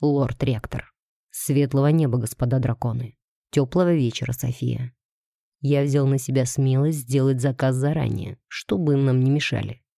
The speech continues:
В этот момент лакеи споро накрыли стол, и я установил полог тишины. «Кто начнёт?» Вот нисколько не сомневался, что у драконов припрятан козырь, и они не захотят раскрывать свои секреты первыми.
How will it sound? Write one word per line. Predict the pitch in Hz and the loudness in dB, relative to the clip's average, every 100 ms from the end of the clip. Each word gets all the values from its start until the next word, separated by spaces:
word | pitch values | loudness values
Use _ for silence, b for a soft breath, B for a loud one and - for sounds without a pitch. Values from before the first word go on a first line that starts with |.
| _ _ _ _ _ _ _ | _ _ _ _ _ _ _
В | 202 | -4
этот | 240 160 147 | -2 0 0
момент | 135 127 151 190 175 | 2 2 2 0 -2
лакеи | 135 120 123 110 135 | -2 -2 -4 -2 -2
споро | 170 - 139 135 | -2 -4 -2 0
накрыли | 131 139 - 135 131 | 2 0 0 2 2
стол, | 131 - 120 - _ | -2 -6 -6 -6 _
и | - | -6
я | 220 269 | -2 0
установил | - - 143 131 127 180 | -2 -2 0 0 0 -2
полог | - 131 127 123 | -4 -4 -4 -4
тишины. | - 123 - 131 123 120 _ _ _ _ _ _ | -8 -8 -2 0 0 -4 _ _ _ _ _ _
«Кто | - - - 156 147 | -14 -10 0 2 2
начнёт?» | 151 143 127 - 139 156 - - _ _ _ _ _ | 2 0 -2 -4 -2 -4 -8 -20 _ _ _ _ _
Вот | 147 131 139 127 | -6 -2 0 2
нисколько | 170 202 - - 139 127 | 2 2 -4 -2 -2 0
не | 131 | -4
сомневался, | 127 139 135 135 180 185 - 117 | -2 0 2 2 0 -2 -8 -14
что | - - - 135 | -14 -10 0 0
у | |
драконов | 131 135 - 135 139 - - | 2 -2 0 0 0 -4 -4
припрятан | 139 127 131 120 135 | -2 0 0 2 0
козырь, | 151 - 180 110 - - - | 0 0 0 0 -8 -8 0
и | 143 | 2
они | 143 147 143 | 4 4 4
не | 143 | 2
захотят | 139 147 135 165 - 202 131 - | 0 -2 -2 -4 0 0 0 -2
раскрывать | - 120 - 135 127 127 | -8 -4 0 2 2 0
свои | 131 131 | 0 0
секреты | 123 - 123 131 120 139 | 0 -4 0 0 0 -2
первыми. | 135 - 160 120 101 107 123 | -2 0 0 0 -2 -4 -6